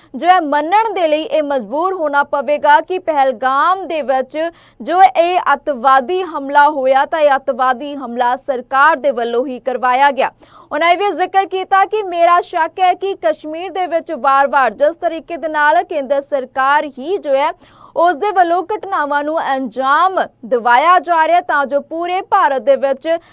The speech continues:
ਮੁਸਲਮਾਨਾਂ ਦੇ ਖਿਲਾਫ ਹਿੰਸਾ ਭੜਕਾਈ ਜਾ ਸਕੇ ਤੇ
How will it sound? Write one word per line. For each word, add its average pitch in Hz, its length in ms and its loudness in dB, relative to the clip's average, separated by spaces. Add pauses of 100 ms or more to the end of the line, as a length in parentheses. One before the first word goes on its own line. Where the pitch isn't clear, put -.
(220)
ਮੁਸਲਮਾਨਾਂ 392 720 2
ਦੇ 403 140 -2
ਖਿਲਾਫ 339 540 2 (160)
ਹਿੰਸਾ 302 420 0
ਭੜਕਾਈ 320 600 0
ਜਾ 277 300 2
ਸਕੇ 294 460 -4
ਤੇ 349 400 -2